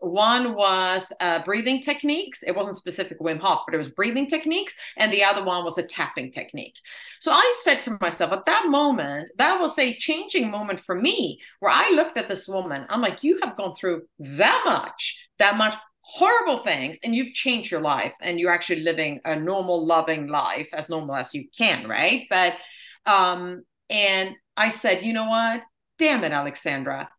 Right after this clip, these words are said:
you are gonna start this now." So the next day I started. That was my kind of kickoff to, to this whole, like, Wim Hof. But again, I'm telling the story because it can apply to so many different things.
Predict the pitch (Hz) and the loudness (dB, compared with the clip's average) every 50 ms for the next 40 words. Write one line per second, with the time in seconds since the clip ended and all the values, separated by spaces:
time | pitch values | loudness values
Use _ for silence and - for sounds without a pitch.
0 | _ - 190 220 262 311 320 277 214 196 208 196 180 160 - - - - 180 156 | _ -4 2 6 8 8 8 6 4 2 0 0 -2 -2 -4 -4 0 2 2 2
1 | 143 - - 117 - - - - 131 107 - - - - 220 202 208 214 226 226 | 0 -2 -8 -12 -12 -12 -12 -12 -12 -12 -12 -14 -14 -12 -8 -6 -4 -2 -2 -2
2 | - - - 165 156 143 147 147 - - 226 190 - - - - _ _ - - | -4 -2 0 0 0 0 0 -4 -2 2 2 2 2 2 -4 -12 _ _ -20 -20
3 | _ - - 277 320 302 277 247 - 240 226 226 233 226 226 226 - 240 208 185 | _ 2 4 4 4 4 2 2 2 2 4 4 4 4 2 0 0 0 0 0
4 | - - _ - 269 254 - 180 151 127 127 - - - - - 233 202 175 165 | -2 -2 _ 0 0 2 2 0 0 0 -2 -6 -10 -12 -8 -2 2 2 4 2
5 | 160 160 160 - - 214 175 175 170 165 - 185 175 160 151 147 151 151 147 151 | 2 0 -4 -8 -8 -4 0 0 0 0 0 0 0 0 0 0 -2 -2 -2 -2
6 | 151 160 151 147 180 233 277 226 - - - - - _ - 190 185 185 185 180 | -2 -2 0 0 2 4 4 4 4 2 -2 -6 -6 _ 2 4 4 4 4 2
7 | - - - - - - - - - - 214 240 262 262 226 190 180 185 185 - | 0 -6 -18 -20 -20 -20 -20 -14 -8 -2 2 4 6 6 4 4 2 -2 -4 -2
8 | - 277 302 320 294 262 214 185 - - - 233 233 233 226 180 165 165 160 175 | 0 0 2 2 0 -2 -2 -4 -6 -6 -4 -2 0 0 2 2 2 0 0 -2
9 | 170 - 202 185 180 175 170 175 175 - _ _ _ _ _ - 202 190 - 233 | -4 -2 0 2 4 4 4 2 0 -4 _ _ _ _ _ -10 -8 -6 -2 -2
10 | 202 - - 214 208 196 190 190 175 - 214 190 185 175 170 165 160 160 170 151 | -2 0 2 4 4 4 4 0 -4 -6 -4 -2 -2 -2 0 0 -2 -2 -4 -6
11 | 139 - 139 - - - - - - - | -4 -4 -6 -6 -6 -14 -16 -16 -16 -18